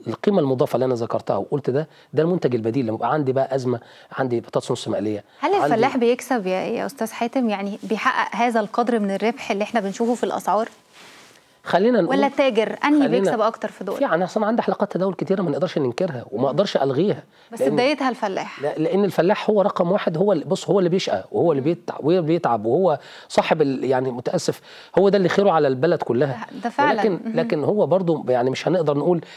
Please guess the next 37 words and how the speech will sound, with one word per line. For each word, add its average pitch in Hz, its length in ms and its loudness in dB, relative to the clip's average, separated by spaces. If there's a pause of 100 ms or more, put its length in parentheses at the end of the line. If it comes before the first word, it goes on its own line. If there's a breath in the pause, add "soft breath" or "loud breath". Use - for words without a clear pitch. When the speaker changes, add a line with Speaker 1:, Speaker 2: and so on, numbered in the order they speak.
(140 loud breath)
Speaker 1:
الفلاح 131 480 0 (280 loud breath)
بيكسب 139 480 2
أو 107 120 2
بيخسر. 135 440 0 (240 loud breath)
الموضوع 135 320 2
ده 180 120 4
موضوع 147 380 2
أصل 135 180 -2
ده 147 60 -2
لازم 175 220 4
اقتصاديين 156 460 0
تقعد 151 280 2
فيه 147 180 0
وت-، 107 220 -8
وت-، 113 180 -2
Speaker 2:
مهم. 117 120 -2
Speaker 1:
وتدقق 165 260 0
فيه - 120 -6
كويس. 160 440 0 (320 loud breath)
ده 135 160 4
مش 175 140 -2
كلامي 151 360 4
أنا، 147 200 0 (140)
لا، 127 240 0
لابد 135 420 0
إن 151 120 4
يكون 160 340 0
ده 185 160 0 (260 loud breath)
برؤية. 131 500 2 (280 loud breath)
يعني 131 260 2
النهاردة 151 320 4
احنا 160 140 0
لما 143 100 0
رحنا 175 160 0
الحوار 160 200 0
الوطني 151 320 2
وتحدثنا 143 560 -2